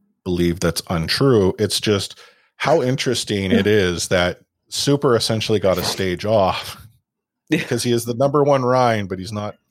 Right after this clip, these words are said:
Speaker 1: really
Speaker 2: But I
Speaker 1: top
Speaker 2: don't think that's even
Speaker 1: ten.
Speaker 2: the most, uh, interesting stat.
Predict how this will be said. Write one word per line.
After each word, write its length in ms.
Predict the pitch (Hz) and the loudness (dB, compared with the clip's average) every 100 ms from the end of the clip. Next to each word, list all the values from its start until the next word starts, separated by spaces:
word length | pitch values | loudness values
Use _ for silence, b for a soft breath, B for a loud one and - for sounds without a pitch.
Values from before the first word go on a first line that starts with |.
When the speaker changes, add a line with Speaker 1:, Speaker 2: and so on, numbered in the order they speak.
| _ | _
Speaker 1:
really 300 | 104 104 98 B B - | -14 -12 -12 B B -2
Speaker 2:
But 140 | 123 | 2
I 60 | 170 | 4
Speaker 1:
top 40 | |
Speaker 2:
don't 160 | 226 - | 4 2
think 240 | 202 170 | 0 2
that's 300 | 127 139 - | 2 2 0
even 320 | 135 120 110 82 | -2 -2 -2 -4
Speaker 1:
ten. 60 | 104 | -4
Speaker 2:
the 100 | 113 | 0
most, 360 | 107 117 - | 0 0 -4
uh, 220 | - 101 - | -6 -4 -4
interesting 640 | 113 107 110 - 107 98 | -6 -6 -8 -8 -6 -6
stat. 460 | 98 - 95 87 - | -6 -2 0 0 -2